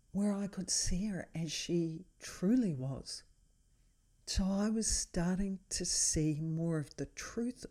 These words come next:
of who my grandmother was. I was going back to the age I was, yet again, four, five, and six, where during that time, I got to see that my grandmother was strong,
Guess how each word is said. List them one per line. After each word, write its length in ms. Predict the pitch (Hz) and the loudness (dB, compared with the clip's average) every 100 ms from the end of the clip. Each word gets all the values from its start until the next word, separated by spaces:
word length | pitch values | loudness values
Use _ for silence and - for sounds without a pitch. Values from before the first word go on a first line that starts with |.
| - | -8
of 220 | 170 - - | -8 -8 -4
who 120 | 147 | 0
my 200 | 143 127 | 0 -2
grandmother 540 | 131 143 131 135 123 123 | -4 -4 -2 -4 -6 -6
was. 460 | 123 123 - - - _ _ _ _ _ _ 180 | -8 -8 -10 -14 -16 _ _ _ _ _ _ 2
I 160 | 214 | 4
was 180 | 220 254 | 4 0
going 380 | - 208 185 160 180 | 0 0 0 0 0
back 280 | 190 - - | -2 -2 0
to 120 | - | 2
the 180 | 151 - 175 | 0 -2 0
age 320 | 185 196 196 | 2 0 -2
I 60 | 185 | -2
was, 680 | 156 143 135 139 - - - _ _ - | 0 0 0 -4 -4 -6 -8 _ _ -8
yet 140 | - 143 | -2 -2
again, 640 | 185 - 180 175 180 175 - _ - | 0 4 8 8 8 4 -6 _ -20
four, 500 | - 147 170 196 185 | -6 2 2 2 -4
five, 460 | - 170 175 165 | -6 0 0 0
and 100 | 160 | -4
six, 480 | - - - - - - _ - - _ _ - | -4 -6 -8 -8 -10 -10 _ -20 -20 _ _ 0
where 240 | 190 196 185 - | 4 4 2 0
during 340 | 185 240 262 | 2 4 4
that 220 | 233 - | 2 -2
time, 600 | - - 165 147 139 143 - _ _ _ _ _ - | -8 -4 -2 -2 -4 -10 -16 _ _ _ _ _ -6
I 80 | 196 | -4
got 200 | 226 226 | -4 -6
to 100 | 226 | 0
see 240 | - 165 | 2 2
that 180 | 156 151 | 0 -4
my 240 | 190 196 - | -4 -6 -8
grandmother 640 | 170 185 185 170 147 - - - _ _ _ _ - | -6 -4 -2 -4 -4 -10 -14 -20 _ _ _ _ -8
was 280 | 160 208 202 | -2 0 0
strong, 520 | - - 143 131 123 | -4 -2 -2 -2 -6